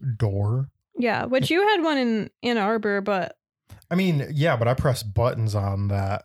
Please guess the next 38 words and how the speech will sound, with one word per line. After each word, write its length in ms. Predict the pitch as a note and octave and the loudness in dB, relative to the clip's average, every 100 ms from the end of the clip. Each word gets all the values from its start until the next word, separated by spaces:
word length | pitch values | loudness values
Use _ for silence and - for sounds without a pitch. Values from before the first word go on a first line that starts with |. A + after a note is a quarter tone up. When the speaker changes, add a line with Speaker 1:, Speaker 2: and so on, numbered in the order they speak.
| - | -4
Speaker 2:
Yeah, 360 | C#4+ A#3+ G#3 G2 | 0 2 2 4
Speaker 1:
This 200 | A3+ - | 2 2
Speaker 2:
this 20 | |
Speaker 1:
is, 60 | |
Speaker 2:
one's 120 | C4 C4 | 2 4
Speaker 1:
like, 80 | A#3 | 4
Speaker 2:
like 140 | A3 | 4
a 40 | |
Speaker 1:
literally 260 | - A#2+ A3 | 4 4 4
Speaker 2:
touch 80 | A3 | 2
Speaker 1:
like 120 | G#3 | 2
a 20 | |
Speaker 2:
screen, 220 | G3 - | 0 2
Speaker 1:
touch 120 | - G3 | 2 4
Speaker 2:
yeah. 260 | F#3+ G3 | 2 0
Speaker 1:
screen, 380 | A3 A#2 A2 G#2+ | 0 0 0 0
and 140 | G#2 | -2
it 80 | A2 | -4
lights 320 | A#2 A#2 - | -2 -2 0
up, 240 | A#2+ A2+ - - | 0 0 -4 -14
and, 100 | G#2+ _ _ _ _ _ _ _ | -16 _ _ _ _ _ _ _
and 120 | B2+ A2+ | -10 -10
it 60 | C3 | -10
is 120 | A2 - | -14 -8
automatic. 880 | C3 B2 A#2+ A#2+ A#2 B2 C3 - - _ - | -4 -2 2 2 4 4 0 -4 -20 _ -10
Speaker 2:
Very 340 | G3 A3 G#3 | -2 0 0
futuristic. 880 | F#3+ F3+ - - - - G#3+ - - _ _ _ - | -2 -6 -6 -8 -10 -10 -10 -10 -14 _ _ _ -8
<laughs> 1160 | - - _ _ _ _ _ _ _ _ _ - | -6 -8 _ _ _ _ _ _ _ _ _ -6
That's 160 | C#4 | -4
pretty 280 | - F4 D#4 | 0 2 2
cool, 260 | D4 A#3+ G#3+ | 2 0 2
though. 320 | F#3 F#3+ A3+ _ _ _ _ _ _ _ _ _ _ - | 0 0 -4 _ _ _ _ _ _ _ _ _ _ -2
I 120 | C4+ | 0
hope 280 | C#4 C#4 C4+ | 4 2 2
that, 300 | B3+ A#3 B3+ | 0 2 2
hopefully, 600 | C4+ C4 B3+ B3 B3 A#3 B3 | 0 2 2 2 4 2 0
so 300 | C4+ A#3 A#3 | 0 2 2
I, 300 | G#3 A#3+ | 2 2